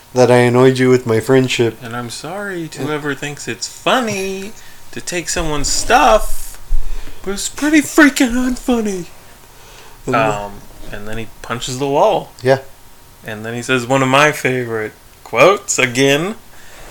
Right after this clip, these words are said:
Speaker 2: "That was an overreaction." <laughs>
Speaker 1: Is this, uh, Andy's peak moment in the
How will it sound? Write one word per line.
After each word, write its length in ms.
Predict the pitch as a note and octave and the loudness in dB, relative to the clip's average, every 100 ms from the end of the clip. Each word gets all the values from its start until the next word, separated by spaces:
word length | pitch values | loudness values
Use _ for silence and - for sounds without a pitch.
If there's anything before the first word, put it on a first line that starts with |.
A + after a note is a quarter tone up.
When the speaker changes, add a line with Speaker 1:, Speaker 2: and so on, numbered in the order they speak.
| - | -8
Speaker 2:
"That 340 | A#2 - - | -6 -6 -6
was 180 | C#3+ C3+ | -4 -4
an 100 | B2+ B2 | -4 -6
overreaction." 1080 | C3+ C#3 D3 D3 C3+ A#2+ A2+ G2+ - - A2+ - | -4 -4 -4 -4 -4 -4 -2 -2 -4 -8 -8 -6
<laughs> 1160 | D#3 - - - - - - - - - - - | -8 -8 -18 -18 -18 -20 -20 -16 -16 -16 -16 -4
Speaker 1:
Is 160 | A#2+ | 0
this, 320 | B2+ E3 D3+ - | 4 4 4 6
uh, 420 | C3 B2+ B2 B2 - - - | 8 8 8 4 -4 -20 -2
Andy's 420 | C#3+ D3 C#3 C3 | 2 4 2 0
peak 400 | - - D3 - | 0 0 0 0
moment 440 | C#3+ C3+ D3 D#3 - - - - - - - - - - - - - - | 0 2 2 -2 -6 -16 -20 -20 -20 -20 -20 -20 -20 -20 -20 -20 -20 -12
in 200 | C3+ C3 | -6 -4
the 300 | B2+ C3 C3 | -2 -4 -6